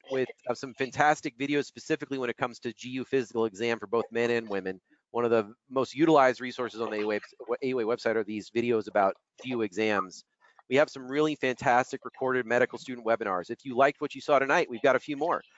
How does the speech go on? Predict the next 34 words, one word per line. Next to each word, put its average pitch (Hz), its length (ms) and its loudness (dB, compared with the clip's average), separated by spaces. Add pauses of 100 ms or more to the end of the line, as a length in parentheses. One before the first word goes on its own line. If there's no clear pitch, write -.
(240)
And 117 140 2
it 123 60 0
goes 120 200 2
all 131 160 6
the 139 60 0
way 131 140 2
back 123 320 4
to 120 100 -10
two 135 200 -8
or 127 100 -2
three 127 200 -6
years 120 240 -4
ago, 123 300 2
and 120 100 -2
would 110 80 -6
encourage 127 320 -4
you 117 60 -8
to 113 60 -4
look 123 200 -2
on 117 100 -2
there. 120 140 2
There's 113 160 -6
some 110 80 -20
really 117 180 -6
helpful 107 340 -2
information. 98 600 -10 (480)
We 113 80 -2
also, 123 460 2
we 123 120 -2
also 131 280 4
recently 127 400 -8
posted 123 360 -2
some 113 180 -8
really 120 340 -4